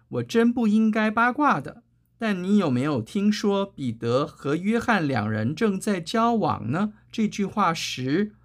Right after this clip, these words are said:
我们的英语就可以说成，“I shouldn't spill the tea, but have you heard that Peter and John are dating?” 又例如在中文里，我们要说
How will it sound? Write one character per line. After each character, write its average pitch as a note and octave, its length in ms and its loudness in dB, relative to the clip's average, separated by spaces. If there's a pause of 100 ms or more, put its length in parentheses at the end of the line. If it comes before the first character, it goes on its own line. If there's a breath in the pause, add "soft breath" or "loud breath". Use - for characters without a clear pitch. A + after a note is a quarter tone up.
(300 loud breath)
我 D3+ 80 -4
们 C#3 160 0
的 F#3 80 -2
英 C4 300 4
语 E3 160 2
就 D3 160 -4
可 C#3 200 -6
以 C#3 160 -2
说 E3+ 240 -2
成， C#3+ 520 -4 (420 soft breath)
“I C#3+ 220 0
shouldn't G#3 520 2
spill G3 380 -2
the G3+ 140 -6
tea, - 400 -8 (600)
but D#3 180 -6
have E3+ 360 0
you F3+ 240 -4
heard B3 240 2
that F#3+ 340 -2
Peter F#3+ 520 -2
and C#3 240 -2
John E3 540 0
are A2+ 220 -2
dating?” E3+ 600 0 (880)
又 G#3 180 6
例 A3 160 4
如 D#3+ 200 2
在 F3+ 280 -2
中 G#3+ 220 2
文 F#3 220 0
里， C#3 340 -2
我 A2+ 60 -6
们 G#2 200 -4
要 E3+ 200 0
说 F#3 460 -4